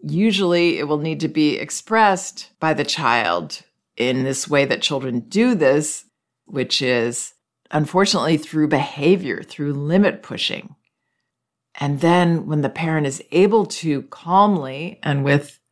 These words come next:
ideally a lot of acceptance of the child's feelings, push up against that and hold their boundaries, then the child is able to discharge the feelings, to release the feelings.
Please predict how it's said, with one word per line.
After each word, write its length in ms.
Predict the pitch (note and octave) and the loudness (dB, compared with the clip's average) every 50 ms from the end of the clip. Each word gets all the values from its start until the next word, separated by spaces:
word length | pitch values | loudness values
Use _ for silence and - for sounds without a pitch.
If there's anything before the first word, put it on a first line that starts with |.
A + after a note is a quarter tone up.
| _ _ | _ _
ideally 520 | D#3+ D3+ D3 D#3+ D#3+ E3+ E3 D#3+ D#3+ D3 | -14 -12 -8 -4 -4 -2 0 0 -2 -2
a 80 | - - | -2 -4
lot 360 | D3+ D3 D3 - - D#3+ E3+ | -4 -4 -2 2 2 4 2
of 120 | - F3 E3+ | 2 2 0
acceptance 760 | D#3+ E3 - - D#3 D3+ - - - A3 A3+ A#3 A3+ - - | -2 -2 -2 -2 -2 -2 -2 -4 -2 -2 0 0 -2 -4 -8
of 140 | - - C#3+ | -10 -8 -8
the 80 | D3+ | -6
child's 400 | - - E3 C#3 C3+ C3 B2+ - | -4 0 0 0 0 0 -4 -8
feelings, 640 | - - C#3+ D3+ E3+ F#3 G3+ A3 A#3+ C4+ C4 - - _ _ _ _ _ _ _ _ | -8 -4 0 2 2 2 2 2 0 -4 -6 -12 -18 _ _ _ _ _ _ _ _
push 300 | - - F#3 F#3 F3+ - | -8 -4 0 0 2 2
up 220 | G3+ F#3 F#3 F#3 A#3 | 2 2 0 0 -2
against 420 | A3+ F#3+ G3+ A#3 A#3 A3 A3 - | -2 0 0 0 0 0 -2 0
that 220 | A#3 A#3 A3+ A3 G#3 | 0 2 2 2 0
and 120 | D3 - | -2 -4
hold 360 | - - - D#3 D#3+ F3 F#3 | -8 -6 -2 0 2 2 2
their 120 | F3 G#3 G#3 | 0 -2 -2
boundaries, 680 | F3+ F#3+ G3 G#3+ G#3+ G#3+ A3 A3 A3+ A#3 A3+ - - _ _ _ _ _ _ _ _ _ _ _ _ _ _ _ _ _ _ _ _ _ | 0 0 2 2 2 0 0 0 -2 -4 -4 -8 -16 _ _ _ _ _ _ _ _ _ _ _ _ _ _ _ _ _ _ _ _ _
then 380 | - F3+ G3 G#3+ A3 A3 G#3+ G3 | 0 2 4 4 4 4 4 2
the 80 | F3 E3 | 0 0
child 360 | - - D#3+ D3+ C#3 C#3 C3+ | -2 -2 0 0 0 0 0
is 140 | C#3 B2+ C#3 | -2 0 2
able 280 | C#3 C#3 - - C#3 | 2 2 2 0 -4
to 400 | C#3 - - C#3+ C3+ C3+ C3 B2 - _ | -4 -6 -4 -4 -4 -4 -4 -6 -10 _
discharge 680 | - C3+ - - - - - D3 C#3+ C#3 C3+ C3 B2+ - | -14 -12 -12 -10 -10 -8 -2 2 4 4 4 2 0 -4
the 100 | - - | -10 -12
feelings, 760 | - - - C3 C3 A2+ - - - - - - - - - _ _ _ _ _ _ _ _ _ _ _ | -8 -4 0 0 0 0 -2 -4 -6 -8 -8 -8 -10 -10 -12 _ _ _ _ _ _ _ _ _ _ _
to 160 | - - D#3 | -8 -6 -2
release 640 | D3 D3 D#3 D#3 D3 D3+ D3+ D3+ D#3 D#3 D3+ D3+ - | 0 0 0 0 0 0 2 2 2 2 0 -2 -4
the 120 | - - - | -8 -10 -10
feelings. 760 | - - - - - - - - - - - - - - - | -8 -6 -4 -2 0 0 0 -2 -2 -4 -6 -6 -8 -10 -12